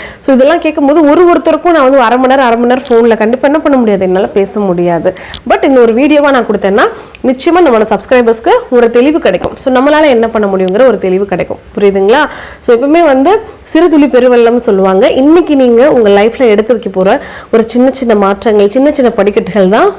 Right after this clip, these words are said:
ஒரு காலகட்டத்துக்கு அப்புறம் உங்களை பெரிய இடத்துல கொண்டு போய் வைக்கும். இது வந்து நிறைய பேரோட வாழ்க்கையில நடந்த ஒரு விஷயம். மோட்டிவேஷனல் வீடியோ பார்க்கலாம், மோட்டிவேஷனல், அஹ்,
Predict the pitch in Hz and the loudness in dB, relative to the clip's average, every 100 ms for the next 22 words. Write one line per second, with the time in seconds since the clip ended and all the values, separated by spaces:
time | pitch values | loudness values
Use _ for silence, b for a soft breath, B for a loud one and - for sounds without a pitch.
0 | - - 220 214 208 202 B - 247 269 | -12 -6 0 2 2 0 B -4 0 0
1 | 277 247 214 202 - 269 208 185 208 247 | 0 -2 -2 -4 0 2 2 2 0 2
2 | 269 208 220 254 240 196 185 214 202 175 | 2 2 0 -2 -2 -2 0 -2 0 -4
3 | 175 208 202 - 220 226 285 262 226 269 | -4 -6 -6 -8 0 2 2 0 0 0
4 | 254 226 190 185 226 226 226 196 214 262 | 2 2 2 0 0 0 0 0 0 2
5 | 214 185 - 196 262 381 B B - 277 | 0 -2 -6 -2 -2 -2 B B -2 0
6 | 330 349 311 294 240 262 285 247 220 214 | 2 0 0 0 0 2 2 0 0 0
7 | 214 220 254 277 247 247 226 220 214 B | 0 0 0 2 0 2 2 2 0 B
8 | B 220 220 | B 0 0